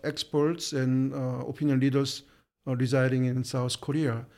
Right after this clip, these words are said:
So, for example, we are trying to, uh, start a number of roundtable meetings with those different group of people. We started, um, one roundtable a couple of months ago with, uh, resident expert, for example, you know,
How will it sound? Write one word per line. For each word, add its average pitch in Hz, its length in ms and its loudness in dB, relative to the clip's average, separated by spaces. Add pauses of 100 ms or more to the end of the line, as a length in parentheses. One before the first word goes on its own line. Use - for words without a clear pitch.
(580)
So, 131 300 2
for 147 160 -2
example, 135 340 2
we 127 80 2
are 127 100 4
trying 131 460 0
to, 127 320 -2
uh, 120 180 -4
start 127 420 -2 (120)
a 123 120 -4
number 135 300 4
of 117 80 0
roundtable 123 840 -2
meetings 117 480 -4
with 113 200 -6
those 117 260 -6 (260)
different 120 360 -6
group 120 140 -6
of 113 140 -8
people. 131 380 -4 (380)
We 127 140 2
started, 135 460 0 (600)
um, 127 400 -2 (320)
one 139 200 6
roundtable 139 800 2
a 135 40 -8 (220)
couple 135 200 -6
of 117 80 0
months 135 240 2
ago 151 480 2 (320)
with, 123 420 2
uh, 120 240 0
resident 135 380 2
expert, 113 400 -2
for 120 80 -4
example, 113 420 -4 (480)
you 127 80 -2
know, 113 60 0